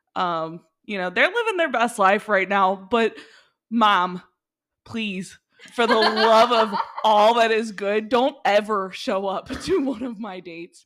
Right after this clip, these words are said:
Speaker 1: Please. I love you so much, but please don't do it. <laughs>
Speaker 2: Yeah, let's, let's have it planned, I think, is, is the thing here, right? Like <laughs>
Speaker 1: We'll have,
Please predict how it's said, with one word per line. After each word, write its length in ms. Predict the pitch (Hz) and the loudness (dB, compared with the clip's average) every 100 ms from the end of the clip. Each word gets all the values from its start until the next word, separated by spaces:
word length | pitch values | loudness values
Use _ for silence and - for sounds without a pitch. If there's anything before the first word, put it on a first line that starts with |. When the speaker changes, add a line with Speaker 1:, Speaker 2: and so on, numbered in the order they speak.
| _ | _
Speaker 1:
Please. 460 | 269 262 233 - _ _ _ | -8 -8 -10 -12 _ _ _
I 100 | 208 | -8
love 260 | 208 226 233 | -6 -6 -6
you 120 | 226 | -8
so 300 | 214 233 220 | -8 -6 -4
much, 400 | 240 185 - - _ _ _ _ _ _ _ | -2 -4 -8 -20 _ _ _ _ _ _ _
but 180 | - 208 | -14 -14
please 280 | - 202 196 | -14 -16 -10
don't 220 | 262 302 | -6 -4
do 180 | 262 220 | -4 -2
it. 260 | 220 - - - - 302 285 | -4 -4 -12 -18 -20 -18 -14
<laughs> 120 | 254 - _ | -14 -16 _
Speaker 2:
Yeah, 280 | 247 247 247 | -18 -10 -10
let's, 240 | 190 233 277 _ - | -8 -10 -12 _ -12
let's 160 | 226 | -12
have 120 | 294 277 | -12 -14
it 80 | - _ | -16 _
planned, 460 | 214 185 117 123 165 | -10 -8 -10 -10 -10
I 100 | 165 | -8
think, 320 | 170 - 214 | -8 -10 -14
is, 240 | 202 - - - | -16 -18 -14 -12
is 160 | 240 | -10
the 80 | 196 | -10
thing 240 | 185 143 | -10 -8
here, 320 | 220 131 90 262 | -8 -8 -8 -6
right? 340 | 190 185 180 | -4 -4 -6
Like 280 | 185 165 120 349 - - - | -8 -8 -10 -14 -18 -20 0
<laughs> 1080 | 466 453 349 320 339 392 339 453 277 - _ | 4 6 6 4 4 2 2 -4 -6 -18 _
Speaker 1:
We'll 200 | 214 269 | -2 -2
have, 320 | 285 311 | -2 -2